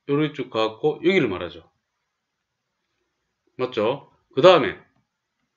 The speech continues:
쭉 변할 거라. N이 만약에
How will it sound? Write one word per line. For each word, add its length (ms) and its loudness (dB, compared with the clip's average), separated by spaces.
쭉 360 0
변할 280 4
거라. 500 2
N이 300 8
만약에 640 4